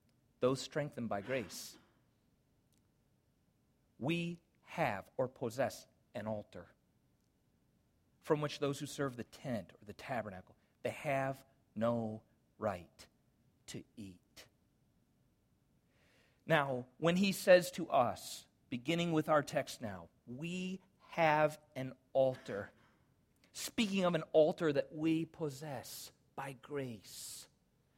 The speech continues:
there are two moving parts. I know this morning you were thinking, "I didn't eat my oatmeal. It did, my, my brain is slow." Or, or perhaps you're saying, "I didn't eat my Wheaties." Join with me. Pretend you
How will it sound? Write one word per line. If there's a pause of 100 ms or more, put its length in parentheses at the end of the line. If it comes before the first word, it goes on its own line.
(220)
there
are
two
moving
parts. (160)
I
know
this
morning
you
were
thinking, (300)
"I
didn't
eat
my
oatmeal. (1120)
It
did,
my,
my
brain
is
slow."
Or,
or
perhaps
you're
saying,
"I
didn't
eat
my
Wheaties." (1700)
Join
with
me.
Pretend
you